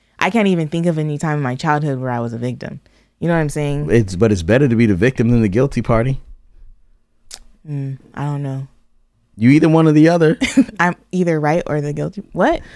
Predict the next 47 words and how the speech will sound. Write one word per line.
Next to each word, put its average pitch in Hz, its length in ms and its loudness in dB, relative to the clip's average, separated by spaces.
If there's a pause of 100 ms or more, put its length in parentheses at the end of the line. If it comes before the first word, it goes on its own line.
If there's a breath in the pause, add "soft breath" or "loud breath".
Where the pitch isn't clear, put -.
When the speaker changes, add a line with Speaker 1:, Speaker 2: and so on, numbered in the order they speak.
(160 loud breath)
Speaker 2:
I 135 40 0
mean, 170 200 4
like, 135 160 2
you're 151 100 4
either 160 240 2
on 120 300 2
one 127 180 4
side, 139 500 4 (300)
you 117 160 -4
know 127 60 4
what 127 80 2
I'm 135 80 0
saying? 139 340 2
You're 123 100 6
the 113 60 4
solutionist, 135 800 2 (540)
which 101 240 -4
most 113 260 4
of 123 40 2
the 113 60 0
times, 110 280 2
like, 95 120 2
n-, 101 260 0
n-, 98 300 -2
there's 98 240 -4
very 101 380 2
few 123 140 2
people 107 220 0
who 92 100 -8
stands 104 260 0
in 95 60 0
that 92 140 -4
position, 98 560 -6 (440)
or 104 160 0
is 101 140 2
the 101 100 -2
person 104 260 2
who's 101 240 0 (360)
done 113 280 2
wrong 95 440 0 (140)
or 95 140 -2
been 104 260 2
wronged. 87 460 -4 (560)
Speaker 1:
Mm. 139 380 -4 (100)
Speaker 2:
And 107 180 0
so 107 480 2
even, 127 520 4